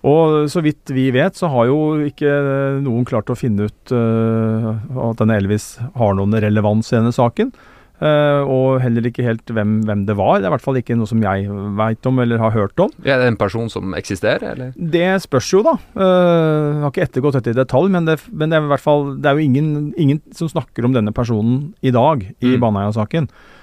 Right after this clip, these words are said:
Speaker 1: Så, så hvem han eventuelt var, og, og hvorfor de kom med han,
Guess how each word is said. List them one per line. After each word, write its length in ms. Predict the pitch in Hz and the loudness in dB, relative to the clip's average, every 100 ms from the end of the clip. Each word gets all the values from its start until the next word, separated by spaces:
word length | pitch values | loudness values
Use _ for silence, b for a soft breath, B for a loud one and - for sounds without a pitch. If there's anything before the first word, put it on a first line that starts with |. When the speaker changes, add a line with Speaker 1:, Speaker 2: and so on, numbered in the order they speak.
| - | -10
Speaker 1:
Så, 480 | - 143 147 147 | 0 2 4 2
så 400 | 135 156 139 139 | 0 -2 0 -2
hvem 240 | 135 131 139 | 0 0 2
han 160 | 131 | 0
eventuelt 480 | 139 120 123 135 127 | 0 -2 0 -2 0
var, 320 | 113 123 170 | 2 2 2
og, 480 | 170 135 135 135 135 | 0 2 2 2 2
og 320 | 143 135 131 | 0 -2 -2
hvorfor 300 | 120 110 - | -2 -4 -2
de 100 | 127 | -2
kom 240 | 139 120 127 | 0 0 2
med 60 | |
han, 180 | 147 233 | 0 -2